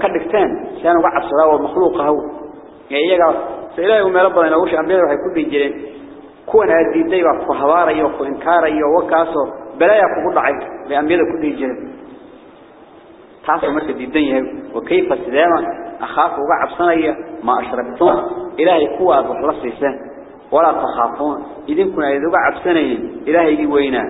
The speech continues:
أنكم إذنكم أشركتم بالله، إلهي بات شركة كدكتان ما مخلوقه لم ينزل، إلهي مسلسود الجن به مخلوقا إن يوحليهين وإلهي وحليهين عليكم تشين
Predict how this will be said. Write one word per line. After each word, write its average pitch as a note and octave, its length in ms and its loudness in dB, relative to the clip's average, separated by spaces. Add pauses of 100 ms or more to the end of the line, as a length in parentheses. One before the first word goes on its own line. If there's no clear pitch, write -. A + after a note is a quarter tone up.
(280)
أنكم E3+ 420 0
إذنكم D#3+ 480 0 (220)
أشركتم E3 500 -2
بالله، D#3+ 280 0 (360)
إلهي F3 300 2
بات C#3+ 140 2
شركة D3+ 360 -4
كدكتان E3 600 0 (320)
ما E3+ 180 2
مخلوقه D3+ 640 0 (360)
لم D3+ 220 0
ينزل، C3 440 -4
إلهي D#3 180 2
مسلسود C3+ 600 -2
الجن B2 400 -4 (240)
به G3+ 180 4
مخلوقا D#3+ 640 2 (400)
إن F#3 60 2
يوحليهين F3 720 4
وإلهي E3+ 240 4
وحليهين E3 600 2 (300)
عليكم E3+ 380 4
تشين F#3 320 -4